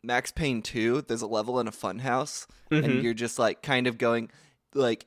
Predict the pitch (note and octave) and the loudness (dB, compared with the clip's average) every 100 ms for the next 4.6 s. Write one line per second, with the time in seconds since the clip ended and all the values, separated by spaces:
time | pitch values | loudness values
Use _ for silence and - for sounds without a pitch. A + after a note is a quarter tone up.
0 | - C#3 C#3+ C3+ A#2+ A#2 A#2+ A#2+ A#2 - | 4 6 6 4 4 4 6 4 2 0
1 | A#2+ A#2+ A#2+ - B2+ B2 A#2 A#2 A2+ A#2+ | 0 0 -2 -2 0 0 0 -6 -4 0
2 | A2+ A2 G#2+ G#2+ A#2+ - - A2+ A2 A#2 | 0 0 0 0 0 -6 -2 0 0 -2
3 | A#2 - A#2 B2 G#2 F#2+ - G#2 A2+ B2 | -6 -4 -4 -4 -4 -8 -4 -6 -2 -2
4 | B2+ C#3 C#3 C#3+ F3 | 0 0 0 0 -2